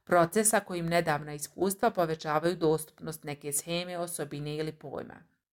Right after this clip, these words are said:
Istraživanje Tonija Higginsa, S.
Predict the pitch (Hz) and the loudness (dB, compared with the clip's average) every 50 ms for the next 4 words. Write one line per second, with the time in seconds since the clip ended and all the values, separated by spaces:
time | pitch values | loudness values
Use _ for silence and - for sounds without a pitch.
0 | _ _ _ _ _ _ _ _ _ _ _ _ _ _ - - - - _ _ | _ _ _ _ _ _ _ _ _ _ _ _ _ _ -20 -20 -20 -20 _ _
1 | _ - - - - 196 196 196 233 262 285 285 262 247 247 - 220 214 220 220 | _ -12 -8 0 2 2 4 4 4 4 6 6 6 4 4 4 4 4 4 4
2 | 196 185 185 175 170 - 160 151 147 147 - - - - - - _ _ _ _ | 2 0 0 -4 -6 -8 -10 -10 -4 -4 0 2 2 0 0 -2 _ _ _ _
3 | _ _ _ _ _ _ _ _ _ _ - 196 196 185 185 - - | _ _ _ _ _ _ _ _ _ _ 4 6 6 6 6 4 2